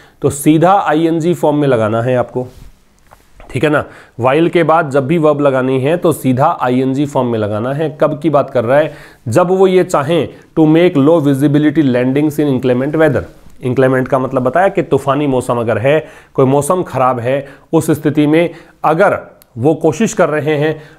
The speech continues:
लो विजिबिलिटी लैंडिंग, कि जहां दिखाई कम पड़ रहा है, विजिबिलिटी लो है, वहां पे अगर लैंड करवानी है हवाई जहाज को, तो उस स्थिति में ये बहुत काम के होते हैं अल्टीमीटर्स।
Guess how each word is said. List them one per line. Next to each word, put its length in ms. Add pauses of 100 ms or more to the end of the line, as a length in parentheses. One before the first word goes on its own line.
लो 320
विजिबिलिटी 520
लैंडिंग, 440 (260)
कि 80
जहां 300
दिखाई 360
कम 220
पड़ 160
रहा 300
है, 160
विजिबिलिटी 560
लो 240
है, 280 (340)
वहां 240
पे 120
अगर 160
लैंड 320
करवानी 420
है 140
हवाई 260
जहाज 320
को, 300 (260)
तो 60
उस 280
स्थिति 400
में 280 (220)
ये 80
बहुत 420
काम 240
के 120
होते 280
हैं 60
अल्टीमीटर्स। 720